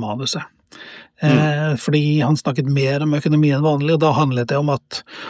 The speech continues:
Speaker 1: han overtok et slags konkursbo fra Joe Biden, men har fikset alt, så alt er supert nå.
Speaker 2: Mm.
Speaker 1: Eh, <clears throat> eh,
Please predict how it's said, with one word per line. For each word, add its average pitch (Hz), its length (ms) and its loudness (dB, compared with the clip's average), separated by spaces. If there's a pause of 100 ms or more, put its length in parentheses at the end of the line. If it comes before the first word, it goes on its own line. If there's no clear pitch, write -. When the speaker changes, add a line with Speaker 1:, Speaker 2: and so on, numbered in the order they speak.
(140)
Speaker 1:
han 135 360 0
overtok 127 640 0 (180)
et - 80 -4
slags - 260 -2
konkursbo 123 640 -2
fra 131 380 -2
Joe 117 200 0
Biden, 117 440 -2
men 117 120 0
har 117 160 2
fikset - 420 -4
alt, - 180 -14
så 127 160 -2
alt - 220 -6
er 117 60 -2
supert - 320 -6
nå. 151 120 -6 (880)
Speaker 2:
Mm. 131 100 4
Speaker 1:
Eh, 147 240 2 (320)
<clears throat> - 80 2 (1400)
eh, 160 280 4